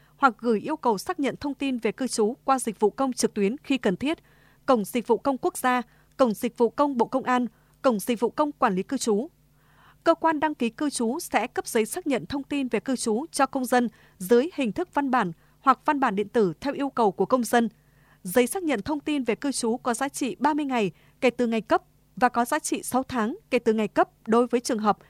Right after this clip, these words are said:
quy định tại khoản một điều mười chín Luật cư trú, xác nhận về việc khai báo cư trú.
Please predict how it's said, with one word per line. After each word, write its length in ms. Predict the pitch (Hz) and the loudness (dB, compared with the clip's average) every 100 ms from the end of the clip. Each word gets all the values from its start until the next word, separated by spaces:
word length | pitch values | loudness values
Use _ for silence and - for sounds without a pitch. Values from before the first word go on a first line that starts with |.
| _ _ | _ _
quy 120 | 285 | 2
định 160 | 262 185 | 2 0
tại 200 | 240 196 | -4 -4
khoản 240 | 247 196 | -2 0
một 260 | 196 214 - | 2 2 0
điều 200 | - 233 | 0 2
mười 120 | 220 214 | 4 2
chín 320 | - 214 311 | 0 0 -2
Luật 220 | - 247 - | 2 0 2
cư 100 | 262 | -2
trú, 300 | 240 208 311 _ _ | 2 2 0 _ _
xác 240 | - 370 311 | -2 0 2
nhận 260 | 269 117 175 | 0 -2 0
về 120 | 233 - | 0 2
việc 200 | 233 - | 0 0
khai 240 | - 285 | -2 0
báo 160 | 220 202 | 0 0
cư 140 | 262 | 0
trú. 280 | - 202 | 2 2